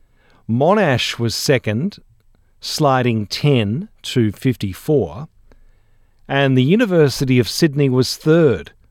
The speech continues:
falling six to sixty. Hundreds of people have gathered at a Christian cemetery in northern Iraq to attend the funerals of some of those who lost their lives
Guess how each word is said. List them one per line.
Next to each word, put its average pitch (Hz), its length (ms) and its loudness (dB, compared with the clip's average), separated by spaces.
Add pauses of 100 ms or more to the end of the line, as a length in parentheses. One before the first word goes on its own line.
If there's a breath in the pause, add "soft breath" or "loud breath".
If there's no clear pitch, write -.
(500)
falling 127 460 0
six - 640 -2 (340)
to - 160 -4
sixty. - 600 -6 (500)
Hundreds 208 440 0
of 131 60 -4
people 139 500 -2
have 98 200 -8
gathered 135 460 0 (100)
at 123 160 0
a 113 60 -2
Christian 147 640 -2 (100)
cemetery 127 840 -2
in 120 220 2
northern 147 380 2
Iraq 107 640 -2 (880)
to 170 200 2
attend 214 480 0
the 175 80 2
funerals 170 840 -2 (440)
of 95 140 -18
some 156 300 0
of 120 80 0
those 123 480 0
who 123 120 2
lost 135 440 0
their 123 200 2
lives 135 760 0